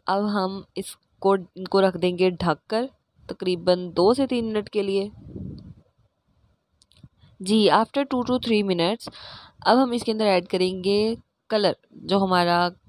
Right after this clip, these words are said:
फूड कलर है वो हम इसके अंदर ऐड करेंगे।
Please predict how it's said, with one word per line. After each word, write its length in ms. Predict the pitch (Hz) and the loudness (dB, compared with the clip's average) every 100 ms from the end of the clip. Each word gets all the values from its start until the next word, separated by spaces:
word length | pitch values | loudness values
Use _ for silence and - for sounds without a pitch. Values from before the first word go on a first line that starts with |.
| _ _ _ - | _ _ _ -20
फूड 300 | - 233 269 | 0 2 4
कलर 260 | 220 208 196 | 2 2 2
है 200 | 185 180 | 0 -4
वो 180 | 196 190 | 0 0
हम 140 | 220 202 | 2 0
इसके 180 | 185 | -4
अंदर 140 | 180 170 | -4 -2
ऐड 180 | 160 165 | -4 -2
करेंगे। 500 | 170 170 170 175 | -4 -2 -4 -8